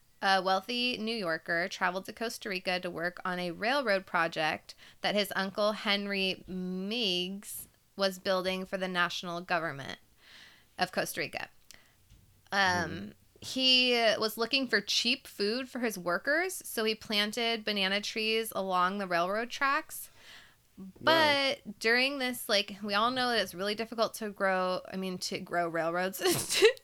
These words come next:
Speaker 2: <laughs> It's
Speaker 1: create
Speaker 2: very di-,
Speaker 1: railroads.
Speaker 2: no matter how you water and water, they just don't grow very fast.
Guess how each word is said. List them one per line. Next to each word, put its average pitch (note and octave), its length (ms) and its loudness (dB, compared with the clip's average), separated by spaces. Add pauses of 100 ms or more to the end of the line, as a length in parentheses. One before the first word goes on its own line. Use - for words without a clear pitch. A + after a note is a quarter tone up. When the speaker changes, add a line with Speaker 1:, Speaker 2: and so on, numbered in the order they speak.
(120)
Speaker 2:
<laughs> - 20 -2
It's E4 520 12
Speaker 1:
create G#3 320 12
Speaker 2:
very F#3+ 320 12
di-, C4+ 100 10
Speaker 1:
railroads. B3 340 6
Speaker 2:
no D#3+ 60 8
matter D#3 300 12
how E3+ 480 12
you F#3+ 240 8
water D#3 580 8
and C#3+ 160 4
water, B2 460 8
they A2 160 4
just - 500 6
don't C#3 400 6
grow B2 380 6
very A2 320 2
fast. - 760 0